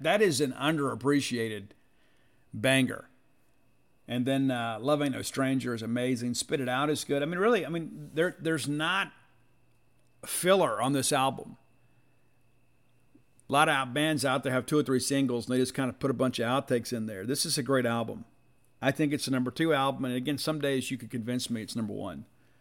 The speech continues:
But our track on this one is, uh, Slow and Easy. I think that is near the, the greatest of all the Whitesnake songs of all time. So we get to the album that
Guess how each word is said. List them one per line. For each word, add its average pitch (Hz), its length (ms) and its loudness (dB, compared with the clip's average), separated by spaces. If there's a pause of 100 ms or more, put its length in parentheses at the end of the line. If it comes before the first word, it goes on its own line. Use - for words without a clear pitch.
(520)
But 139 160 0
our 139 160 8
track 160 380 4
on 139 100 4
this 139 220 2
one 127 160 2
is, 117 200 -2
uh, 107 240 -2
Slow 131 360 0
and 110 80 -2
Easy. 110 380 -4 (1120)
I 131 120 0
think 135 200 2
that 127 160 2
is 113 200 0
near 123 240 6
the, 113 100 0
the 107 240 -8
greatest 117 600 2
of 107 100 -2
all 117 180 4
the 113 140 -2
Whitesnake 110 480 -4
songs 110 320 -6
of 104 80 -12
all 95 140 -6
time. 98 360 -8 (160)
So 151 280 2 (100)
we 143 120 2
get 202 300 0
to 165 300 4
the 135 140 -2
album 147 320 0
that 135 100 -4